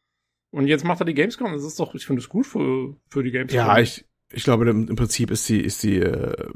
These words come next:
Speaker 2: Auflösung dessen, warum er das macht. Er, er, er bringt A, die ganze Produktion mit, ne? Ich glaube, er produziert das auch für die zu größten Teilen. Oder mit, also das ganze Know-how, das, das Equipment, das alles als, als, als Komplettangebot. Und er hat auch irgendwie Beziehungen am Start, die weiß ich nicht so auch alle.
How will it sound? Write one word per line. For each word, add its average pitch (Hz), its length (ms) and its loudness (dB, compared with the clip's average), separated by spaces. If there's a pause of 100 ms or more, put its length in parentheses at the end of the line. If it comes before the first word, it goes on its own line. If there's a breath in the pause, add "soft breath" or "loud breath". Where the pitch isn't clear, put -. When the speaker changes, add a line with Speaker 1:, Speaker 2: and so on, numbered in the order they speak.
Speaker 2:
Auflösung 120 540 2
dessen, 117 280 0
warum 113 220 2
er 139 80 6
das 107 180 0
macht. 107 320 0
Er, 107 260 0
er, 110 200 0
er 120 100 0
bringt 123 220 0
A, 117 80 2
die 120 80 0
ganze 120 180 -2
Produktion 123 460 0
mit, - 280 -6
ne? 127 160 -4
Ich 131 100 -6
glaube, 117 160 4
er 110 40 6
produziert 127 400 2
das - 140 -2
auch 95 120 0
für 98 140 -2
die 120 240 -4
zu 104 140 -10
größten 104 260 -2
Teilen. 113 440 -2 (460 loud breath)
Oder 104 160 2
mit, 135 240 0
also 110 160 2
das 110 100 0
ganze 123 240 0
Know-how, 120 500 4
das, 110 160 -4
das 107 120 -6
Equipment, 135 420 -2
das 110 140 -2
alles 131 200 2
als, 117 240 -2
als, - 120 -8
als - 140 -10
Komplettangebot. 117 800 -2 (420 loud breath)
Und 175 260 6
er 147 160 4
hat 147 200 0
auch 139 260 2
irgendwie 131 320 0
Beziehungen 139 500 2
am 98 140 -2
Start, 131 640 0
die 131 120 -8
weiß 131 320 -4
ich 175 100 -6
nicht 170 180 -6
so 147 240 0
auch - 260 -2
alle. 139 200 -2